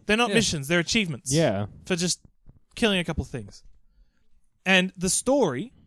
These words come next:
Speaker 1: right, is you just go to some locations, you press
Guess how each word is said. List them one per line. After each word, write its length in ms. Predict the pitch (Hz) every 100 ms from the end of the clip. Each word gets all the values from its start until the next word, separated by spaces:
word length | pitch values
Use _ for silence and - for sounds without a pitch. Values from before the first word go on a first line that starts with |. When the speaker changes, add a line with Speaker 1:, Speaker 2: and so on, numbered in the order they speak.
| -
Speaker 1:
right, 300 | 139 139 214 131 - -
is 240 | 185 156
you 60 | 165
just 200 | 196 -
go 160 | 185 185
to 120 | 180
some 240 | - 175
locations, 760 | 156 156 170 165 - 131 180 - - _ _
you 200 | 160 139
press 340 | 151 170 160